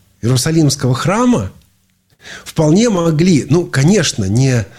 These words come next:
а, на русском языке, а на арамейском языке, конечно же, да, услышать вот эту вот фразу: «Чё-то у вас трэшовое служение, и храм такой же». И вот Бог напоминает, что и это служение имеет огромный смысл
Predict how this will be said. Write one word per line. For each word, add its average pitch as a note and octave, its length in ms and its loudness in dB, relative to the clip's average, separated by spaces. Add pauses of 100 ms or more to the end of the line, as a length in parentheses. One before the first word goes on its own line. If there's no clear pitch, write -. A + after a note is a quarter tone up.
(280)
а, - 280 -12
на G2 200 -4
русском B2+ 380 0
языке, A#2+ 640 -2
а F2 260 -10
на E2+ 220 -6
арамейском D3 640 0
языке, B2+ 440 -2
конечно G#2+ 520 -4
же, F#2 100 -10
да, F3 240 -4
услышать G3 500 -2
вот B2 120 -4
эту F#3+ 200 -4
вот B2 160 -2
фразу: C3 460 -2 (380)
«Чё-то F#3 280 -2
у E3+ 40 0
вас D3 140 0
трэшовое C#3+ 540 0
служение, D3+ 480 0
и C3 40 2
храм F3+ 300 -2
такой C#3+ 380 0
же». - 140 -8 (920)
И A#2 60 0
вот D3 120 0
Бог F#3 380 0
напоминает, D3 640 2 (680)
что - 200 -4
и G#3 260 -2
это G3 440 -4
служение C3+ 880 0 (920)
имеет B2+ 400 2
огромный F#2+ 560 -4
смысл D#3 600 -2